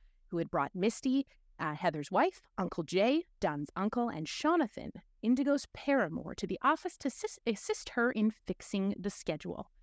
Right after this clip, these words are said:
Tensions rose as Ashley threatened the connections of our agents, with Dunn almost going for his ripple gun, but Soso managed to use one of her abilities to take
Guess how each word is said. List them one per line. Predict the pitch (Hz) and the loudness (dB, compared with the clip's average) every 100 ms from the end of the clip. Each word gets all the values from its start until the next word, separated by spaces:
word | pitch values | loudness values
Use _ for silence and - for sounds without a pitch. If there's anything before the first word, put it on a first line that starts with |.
| _ _ - | _ _ -6
Tensions | 226 240 - 269 214 | 2 2 4 2 4
rose | 175 170 240 233 | 0 2 2 0
as | 160 - | -2 -4
Ashley | 190 - 190 - - | -6 -2 -6 -6 -8
threatened | 175 262 277 254 | 2 2 4 2
the | 240 208 | 2 -2
connections | 190 196 240 202 170 | 0 0 2 0 -2
of | 165 | 0
our | 151 | 0
agents, | 156 156 240 359 - _ - | -2 0 2 0 -4 _ -2
with | 180 170 | -2 2
Dunn | 196 185 180 220 | 4 4 4 4
almost | 302 233 - | 6 4 2
going | 185 165 | -2 -2
for | - 160 | -4 -6
his | 151 143 | -6 -2
ripple | 160 302 170 | 2 4 2
gun, | 160 147 247 - _ _ - | 0 0 -2 -2 _ _ -4
but | 247 | -2
Soso | - 311 302 330 | 2 2 4 4
managed | 233 185 190 - | 4 2 -2 -6
to | 185 | -6
use | 185 196 180 | -2 0 0
one | 190 233 | 2 0
of | - | 4
her | 269 | 2
abilities | 170 151 160 170 - | 2 -2 -4 -4 -6
to | 190 | -8
take | - 247 | -2 -2